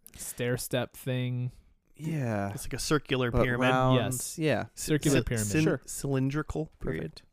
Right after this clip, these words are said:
Speaker 2: Yeah.
Speaker 3: Yeah.
Speaker 2: Exactly.
Speaker 3: Uh, what are we, what are we watching today,
Speaker 2: With it.
Speaker 3: Jimmy?
Speaker 2: Oh, do you wanna know?
Speaker 3: Yeah, I suppose.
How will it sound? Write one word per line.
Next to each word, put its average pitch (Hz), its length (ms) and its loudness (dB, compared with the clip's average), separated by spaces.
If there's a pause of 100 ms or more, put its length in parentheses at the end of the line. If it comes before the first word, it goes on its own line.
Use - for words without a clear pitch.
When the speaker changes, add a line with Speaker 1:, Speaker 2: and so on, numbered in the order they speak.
(720)
Speaker 2:
Yeah. 190 100 -10 (500)
Speaker 3:
Yeah. 208 80 -16 (640)
Speaker 2:
Exactly. - 420 -16 (320)
Speaker 3:
Uh, 131 640 2 (1000)
what 214 240 -4
are - 20 -2
we, 226 140 -4 (160)
what 180 120 -10
are 226 40 -6
we 226 80 -4
watching 208 300 -2
today, 120 300 -6
Speaker 2:
With 113 140 -10
it. 110 40 -6
Speaker 3:
Jimmy? 151 580 -2
Speaker 2:
Oh, 151 80 6
do 156 60 6
you 131 120 6
wanna 139 200 2
know? 175 180 0 (100)
Speaker 3:
Yeah, 269 140 0
I 143 60 2
suppose. 123 360 -4